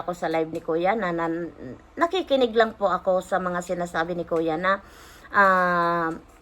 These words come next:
kailangan daw po ay pag-usapan, ah, sagutin ni Rachel T V yung mga aligasyon din ni ni Ria na hindi daw po s-, siya nagyaya.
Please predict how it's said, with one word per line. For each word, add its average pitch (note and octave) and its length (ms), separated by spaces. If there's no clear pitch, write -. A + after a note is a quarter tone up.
kailangan A#3+ 480
daw G3+ 180
po F#3+ 240
ay E3+ 480
pag-usapan, E3+ 1000
ah, G3 140
sagutin G#3 560
ni G3+ 80
Rachel G3 400
T A3+ 160
V F#3 320
yung F3+ 160
mga F3 400
aligasyon G3 720
din F3+ 240
ni E3+ 140
ni G#3 200
Ria A#3+ 360
na F3 480
hindi A3+ 400
daw G#3+ 200
po G3 200
s-, - 240
siya G3 240
nagyaya. D#3+ 560